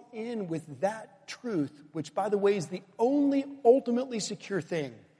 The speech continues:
you can weather anything. News of a, a huge break, you know, news of downsizing, news of the stock market crashing, news of whatever, you as a Christian can be secure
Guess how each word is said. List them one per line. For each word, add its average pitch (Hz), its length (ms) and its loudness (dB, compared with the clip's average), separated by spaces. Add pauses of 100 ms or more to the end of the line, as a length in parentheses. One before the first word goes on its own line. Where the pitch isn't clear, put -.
(1000)
you 180 160 -4
can 185 160 -2
weather 180 300 2
anything. - 360 -8 (2000)
News 170 680 -2 (200)
of 175 500 -4 (180)
a, 151 60 -8
a 151 220 -8
huge 196 880 -2 (800)
break, 170 460 -6
you 190 100 -4
know, 175 80 -2
news 214 400 0
of 185 240 0 (260)
downsizing, 175 840 -2 (340)
news 220 300 0
of 202 100 -8
the 165 160 -4
stock 208 320 -4
market 202 300 -4
crashing, 170 480 -6
news 240 180 6
of 190 140 -6
whatever, 214 400 0 (220)
you 262 200 4
as 247 120 0
a 233 60 0
Christian 226 540 -6
can 202 220 -8
be 214 140 -4
secure 220 680 -8